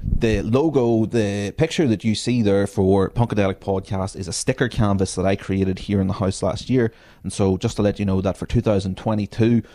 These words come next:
we are creating a new sticker canvas. So you're gonna see that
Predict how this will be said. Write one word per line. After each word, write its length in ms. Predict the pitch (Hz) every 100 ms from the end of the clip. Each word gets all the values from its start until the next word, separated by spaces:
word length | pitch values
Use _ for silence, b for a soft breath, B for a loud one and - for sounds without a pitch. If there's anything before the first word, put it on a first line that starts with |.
| B -
we 140 | 104
are 60 | 95
creating 360 | - 110 101
a 60 | 95
new 380 | 101 117 135 127
sticker 320 | - - 95
canvas. 480 | - 104 104 110 -
So 100 | 104
you're 160 | 104
gonna 140 | 104 90
see 260 | - 107
that 300 | 98 95 -